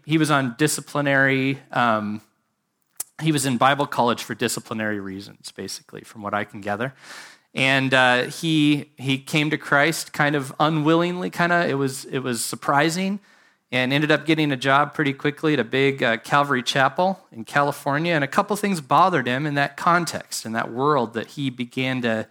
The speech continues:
enter into as a new Christian. And first was he had to clean up himself to serve Jesus, and sometimes in ways he couldn't find in the Bible.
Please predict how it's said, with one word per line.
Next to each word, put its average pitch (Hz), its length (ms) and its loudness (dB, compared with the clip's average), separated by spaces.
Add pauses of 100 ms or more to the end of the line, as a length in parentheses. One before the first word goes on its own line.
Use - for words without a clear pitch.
(440)
enter 123 240 0
into 143 340 -2
as 113 120 -4
a 113 40 -8
new 117 160 -2
Christian. 120 440 -4
And 107 160 -6 (520)
first - 300 0
was 143 120 2
he 147 100 2
had 156 120 2
to 147 80 0
clean 170 320 -2
up 156 360 0
himself 139 580 0
to 113 100 -6
serve 139 320 -2
Jesus, 139 540 -4
and 107 140 -8
sometimes 160 560 0
in 127 100 -6
ways 135 360 0
he 151 100 -4
couldn't 151 360 -4
find 147 300 -2
in 135 120 -2
the 139 60 -4
Bible. 156 460 -2